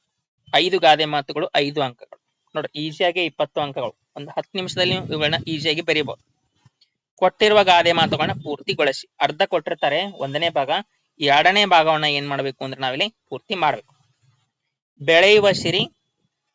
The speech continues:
ಈಜಿ ಇರುತ್ತೆ ಮೊಳಕೆಯಲ್ಲಿ. ಮೂರ್ತಿ ಚಿಕ್ಕದಾದರೂ ಕೀರ್ತಿ ದೊಡ್ಡದು. ಪ್ರಶ್ನೆ ಮತ್ತು ಉತ್ತರ ಎರಡು ಕೂಡ ಬರಿಬೇಕು. ಮನಸ್ಸಿದ್ದರೆ ಮಾರ್ಗ, ಅಲ್ಪವಿದ್ಯೆ ಮಹಾ ಗರ್ವಿ, ಉಪಾಯ ಬಲ್ಲವನಿಗೆ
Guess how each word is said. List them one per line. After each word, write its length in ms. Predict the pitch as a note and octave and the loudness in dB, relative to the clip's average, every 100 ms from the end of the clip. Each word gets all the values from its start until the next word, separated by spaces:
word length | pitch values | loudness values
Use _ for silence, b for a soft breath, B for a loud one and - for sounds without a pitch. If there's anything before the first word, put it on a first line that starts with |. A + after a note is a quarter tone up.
| _ F3 | _ -10
ಈಜಿ 180 | F3 | -2
ಇರುತ್ತೆ 260 | D3+ B2 - _ D3 | -2 -2 -12 _ -4
ಮೊಳಕೆಯಲ್ಲಿ. 560 | C3+ B2+ B2 A2 D#3 G3 _ _ - - - | -2 -2 -4 -6 -8 -10 _ _ -20 -16 -6
ಮೂರ್ತಿ 340 | F3 G3 G#3 | -4 -2 -4
ಚಿಕ್ಕದಾದರೂ 760 | - F3+ - F3+ F3+ E3 F#3 A3+ _ _ _ _ _ _ _ | -6 -6 0 4 6 4 0 -4 _ _ _ _ _ _ _
ಕೀರ್ತಿ 380 | - E3+ - D3 | -6 -6 -4 -4
ದೊಡ್ಡದು. 500 | C3 A#2 C3+ F#3 _ | -4 -4 -6 -10 _
ಪ್ರಶ್ನೆ 380 | F3+ - - G3+ | -4 -4 -6 -4
ಮತ್ತು 260 | F#3 - | -4 -4
ಉತ್ತರ 160 | E3+ D#3+ | -6 -2
ಎರಡು 220 | C#3+ D#3+ | -2 -2
ಕೂಡ 140 | - D3+ | -6 -6
ಬರಿಬೇಕು. 400 | C#3 C3 - G3+ G#3+ _ _ _ _ D3+ | -6 -8 -8 -10 -10 _ _ _ _ -6
ಮನಸ್ಸಿದ್ದರೆ 760 | D#3+ F#3+ - F3 D#3 F3 - _ _ _ _ _ - | 0 0 0 -2 2 0 -2 _ _ _ _ _ -6
ಮಾರ್ಗ, 280 | C#3+ C3 C#3+ G#3 - _ _ _ _ - | -4 -2 -4 -4 -8 _ _ _ _ -2
ಅಲ್ಪವಿದ್ಯೆ 720 | - - F#3 D#3 C#3 C3+ A3+ - _ _ _ C#3+ | -2 0 -2 -2 -4 -2 -2 -6 _ _ _ -8
ಮಹಾ 240 | C3 D#3+ A3+ _ _ _ D3+ | -4 -4 -6 _ _ _ 0
ಗರ್ವಿ, 300 | D#3+ B2+ - _ _ _ _ _ _ _ _ _ | 0 0 -8 _ _ _ _ _ _ _ _ _
ಉಪಾಯ 400 | D#3+ F#3+ F#3 F#3+ | -2 4 6 6
ಬಲ್ಲವನಿಗೆ 580 | D#3+ D3+ D3 C#3+ D3 | 2 0 0 0 -2